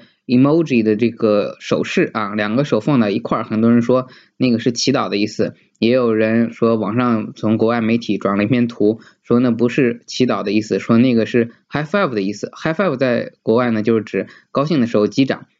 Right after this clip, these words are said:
说外国人看到这个中国人发这个图，表示很奇怪啊，明明是一件很悲的事，怎么发 high five 的这种手势？但是刚刚呢，又看到有人在网上已经澄清了，说那个网上的图，它是从一个媒体错误的新闻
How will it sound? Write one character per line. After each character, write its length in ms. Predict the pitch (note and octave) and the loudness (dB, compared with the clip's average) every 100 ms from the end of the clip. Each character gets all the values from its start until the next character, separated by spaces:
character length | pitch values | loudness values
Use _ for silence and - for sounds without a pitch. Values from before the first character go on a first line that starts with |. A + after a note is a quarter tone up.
| _ | _
说 140 | - B2 | -2 0
外 140 | D3 | 0
国 100 | B2+ | -2
人 100 | C3 | -2
看 160 | C3+ B2 | 0 2
到 100 | A2+ | 2
这 160 | B2 | 2
个 280 | A2+ A2 A2 | 2 2 2
中 160 | A#2+ C3+ | 2 2
国 100 | B2 | 2
人 80 | |
发 160 | B2 B2+ | 0 -2
这 80 | B2+ | -2
个 100 | A2+ | -2
图， 220 | - A2+ | -2 -2
表 160 | A2+ G2 | 0 0
示 220 | A#2+ A#2 - _ | -2 -4 -8 _
很 160 | - A#2 | -4 -2
奇 160 | - | 0
怪 160 | A#2 C#3 | 0 -2
啊， 260 | - A2 G2+ | -4 -4 0
明 180 | G#2+ | 2
明 120 | B2+ B2+ | 2 2
是 100 | C3 | 0
一 40 | |
件 120 | B2 | 0
很 180 | A#2+ G#2 | 0 0
悲 140 | B2+ | 0
的 120 | C3 A#2 | 0 0
事， 140 | A2+ | -2
怎 100 | G#2 | -2
么 140 | G#2 | 0
发 200 | A2+ A#2 | 0 -2
high 180 | A#2 C#3 | -2 -2
five 300 | C#3 C#3+ A2+ | -2 -2 -2
的 180 | G#2 G#2 - _ _ | -6 -6 -10 _ _
这 120 | - G#2+ | -4 0
种 200 | G2+ A2 | 0 0
手 160 | D#2+ | -4
势？ 280 | - - E2 | -2 -4 -4
但 160 | - B2 | -2 -2
是 120 | C3+ | -2
刚 200 | C3 E3+ | -2 -2
刚 180 | F3+ G3 | 0 2
呢， 120 | F#3 | 2
又 120 | E3 | 2
看 220 | D3+ D3+ | 2 0
到 220 | C3 G#2+ - _ | 2 0 -4 _
有 160 | - A2 | -2 2
人 100 | A#2 | 4
在 120 | B2+ | 2
网 200 | A#2 G#2 | 0 -2
上 160 | A#2 A2+ | 0 2
已 40 | |
经 120 | G#2+ | 4
澄 200 | A2 A2+ | 2 2
清 180 | G#2+ A#2 | 2 4
了， 160 | A#2 G2+ _ _ | 2 0 _ _
说 260 | - A#2 A#2 | -2 0 0
那 240 | D#3 E3+ | 0 0
个 140 | B2 | 0
网 180 | A2+ G#2+ | 0 -2
上 180 | A2+ D#3 | 0 2
的 80 | A#2+ | 2
图， 360 | - A2 A2+ B2+ | 0 0 0 0
它 160 | - | -4
是 240 | B2+ A#2+ A2+ | 0 0 2
从 220 | A#2 A#2+ | 2 2
一 60 | |
个 180 | B2+ C3 - _ _ _ | 2 -2 -4 _ _ _
媒 160 | A2+ C#3 | 0 0
体 180 | - G2+ | -2 -8
错 300 | - C#4 G#3+ | -2 2 2
误 100 | B2+ | 2
的 140 | G#2+ | -2
新 180 | G#2+ A2+ | 0 0
闻 280 | G#2+ G#2 | 2 0